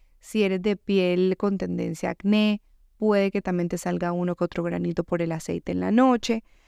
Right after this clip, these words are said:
Así que en realidad yo prefiero hacerlo con mi cintillito, hago ejercicio, me pongo mi aceite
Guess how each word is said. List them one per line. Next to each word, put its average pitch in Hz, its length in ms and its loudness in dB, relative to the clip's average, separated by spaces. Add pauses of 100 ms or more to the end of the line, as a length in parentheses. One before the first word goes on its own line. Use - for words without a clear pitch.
(160)
Así 254 220 4
que 294 100 0
en 285 100 4
realidad 214 520 2
yo 202 240 -2
prefiero 196 640 -2
hacerlo 175 840 -2 (520)
con 160 200 -2
mi 170 120 0
cintillito, 190 640 0
hago 196 120 2
ejercicio, 202 680 -2 (320)
me 175 100 -6
pongo 196 360 2
mi 214 120 2
aceite 202 680 -2